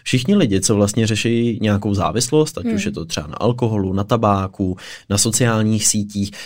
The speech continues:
Speaker 1: tak je to taky hodně o tom říct si v nějakou chvíli ne. Já to prostě zavřu, já si to nekoupím, já si tu flašku do ruky nevezmu a s tímhletím démonem oni potom třeba musí bojovat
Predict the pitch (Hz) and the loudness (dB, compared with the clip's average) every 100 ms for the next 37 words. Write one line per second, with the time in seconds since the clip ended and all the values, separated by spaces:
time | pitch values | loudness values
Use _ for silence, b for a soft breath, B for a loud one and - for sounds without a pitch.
0 | B 101 104 117 143 123 180 214 170 120 | B -2 0 0 0 2 2 2 2 0
1 | 104 98 95 92 98 101 101 104 104 92 | 2 0 0 -2 0 0 2 2 2 0
2 | 101 101 107 101 98 101 92 95 101 98 | -2 -4 -2 0 2 2 0 -4 -4 -4
3 | 104 104 104 - 101 107 127 131 127 127 | -4 -6 -6 -2 0 2 2 2 4 4
4 | 110 98 95 92 92 - - 104 107 98 | 4 2 0 -4 -8 -14 -8 -4 -2 -2
5 | - - 104 101 143 135 127 110 95 - | -4 -2 0 4 4 4 2 2 0 -2
6 | 110 104 101 104 101 104 107 - 110 123 | -4 -2 -2 0 -2 -2 -2 0 2 4
7 | 135 135 B B B _ - - 120 117 | 2 2 B B B _ -2 0 0 2
8 | 127 127 117 117 117 120 123 120 120 117 | 2 4 2 2 2 2 4 2 0 0
9 | 123 120 131 123 120 127 113 110 113 | 0 2 2 2 2 2 4 4 4